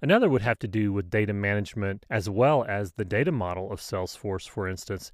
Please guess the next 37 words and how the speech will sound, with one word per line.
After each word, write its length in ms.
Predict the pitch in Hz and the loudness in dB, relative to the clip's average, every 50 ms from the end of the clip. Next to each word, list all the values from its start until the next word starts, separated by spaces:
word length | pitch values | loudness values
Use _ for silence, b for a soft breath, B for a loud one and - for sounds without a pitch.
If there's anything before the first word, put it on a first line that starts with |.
| - | -12
You 240 | - - 123 113 110 | -6 -2 0 0 0
begin 400 | 104 - - 120 101 135 160 170 | -2 -2 -4 -2 0 2 2 2
to 60 | 139 | 0
see 320 | 123 - - - 120 110 107 | -2 -2 -2 0 2 2 2
how 180 | 92 - 110 | 2 0 0
important 560 | 107 107 104 - - 147 147 139 127 120 113 113 - | 0 0 0 0 2 4 4 4 4 0 -2 -2 -2
it 40 | 123 | 0
is 240 | 117 110 107 101 - | 2 2 2 0 -2
to 120 | - - | -6 -4
understand 460 | 120 120 120 - - - 123 139 143 | -4 -4 -4 -4 -2 -2 -2 -2 -2
things 420 | - - 101 98 95 95 92 - - | -2 -4 -4 -2 -2 -4 -6 -6 -4
like 160 | 110 101 98 | -4 -4 -4
the 100 | - 104 | -6 -6
difference 440 | 87 123 123 110 127 127 - - - | -2 -2 -2 -2 -4 -8 -8 -10 -12
between 360 | - - - 120 113 107 95 | -12 -8 -4 -2 -2 -2 -2
profiles 720 | - - - 110 107 - - 107 104 101 101 101 90 - | -4 -2 0 0 0 2 2 2 4 4 2 2 0 -4
and 260 | - 113 104 98 95 | -6 -6 -4 -2 -2
roles 440 | 98 98 98 98 95 101 98 - - | 0 0 2 2 0 0 -2 -4 -6
and 120 | - 113 | -10 -8
permission 460 | - - 120 113 104 98 - - 120 101 | -4 -4 -2 -2 -2 -2 -4 -4 -8 -8
sets, 320 | - - 104 95 95 - | -6 -4 -4 -4 -6 -6
for 160 | - - 107 | -6 -4 -4
example, 560 | 98 82 - 104 98 95 92 - 107 98 95 _ - | -4 -4 -4 -2 -2 -2 -2 -4 -6 -8 -8 _ -2
as 240 | - 131 139 113 113 | 0 2 2 2 2
well 340 | 110 143 180 208 220 202 156 | 2 4 4 4 4 2 0
as 340 | - 101 98 98 98 101 95 | 0 0 0 0 0 0 0
the 80 | 107 113 | 0 0
importance 640 | 110 107 - - 123 123 127 120 120 107 - - - | -2 -2 -2 -2 0 0 0 -2 -4 -6 -8 -8 -6
of 160 | 120 104 113 | -6 -4 -2
understanding 440 | 117 113 110 - - 120 110 104 104 | -2 -2 -4 -4 -2 -2 0 0 0
the 60 | 101 | 0
difference 380 | 98 123 131 - 127 110 - | 0 -2 -2 0 -2 -4 -4
between 420 | - - - - 123 110 107 104 113 - | -6 -10 -6 -2 0 0 0 0 -2 -2
a 80 | 110 | -4
master 420 | 104 101 104 101 95 - - 123 104 | -2 -2 -2 -2 -4 -4 -4 -6 -4
detail 360 | 90 110 120 - - 127 117 | -4 -4 -4 -2 -2 -2 0
relationship 760 | 123 117 113 117 120 - - 135 - - - 120 110 110 | 0 2 2 0 0 -2 -6 -10 -8 -6 -4 -2 -2 -2